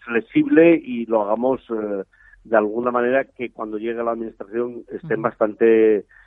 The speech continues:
Speaker 1: eh, trillados, que hayan sido pasado,
Speaker 2: Bien.
Speaker 1: por ejemplo,
Speaker 2: Ujú.
Speaker 1: por, por las comisiones paritarias de los
Speaker 2: Ujú.
Speaker 1: convenios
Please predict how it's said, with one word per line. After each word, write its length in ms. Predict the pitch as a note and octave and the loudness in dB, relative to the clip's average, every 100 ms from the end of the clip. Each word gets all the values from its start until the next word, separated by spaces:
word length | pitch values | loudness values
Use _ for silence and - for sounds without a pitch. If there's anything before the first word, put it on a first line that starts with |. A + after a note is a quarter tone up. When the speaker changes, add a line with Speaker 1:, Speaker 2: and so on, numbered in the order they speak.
| _ | _
Speaker 1:
eh, 240 | - G#2+ G#2 | -2 0 -2
trillados, 520 | - A2 A2 D3 C#3 G#2+ | -4 -2 4 6 6 2
que 80 | - | -4
hayan 300 | A2 A2 G#2+ _ - | -4 -6 -8 _ -12
sido 420 | A2 A2 G#2+ G2+ | -6 -4 -4 -4
pasado, 260 | G#2 D#3+ A2+ | -8 -6 -8
Speaker 2:
Bien. 80 | C3+ | -8
Speaker 1:
por 100 | G#2 | -12
ejemplo, 280 | A#2+ A#2 | -10 -6
Speaker 2:
Ujú. 80 | D3 | -6
Speaker 1:
por, 200 | C#3 G#2 | -8 -12
por 260 | - A2 G2+ | -12 -10 -8
las 140 | G2+ | -10
comisiones 400 | - G2 B2 C3 | -10 -8 -4 -4
paritarias 520 | - A2+ G#2 G#2+ G#2 G2 | -2 -4 -2 -2 -2 -4
de 60 | |
los 160 | G2 F#2+ _ _ _ | -4 -6 _ _ _
Speaker 2:
Ujú. 60 | E3 | -8
Speaker 1:
convenios 460 | G#2+ G#2+ G#2+ G#2 | -2 0 2 0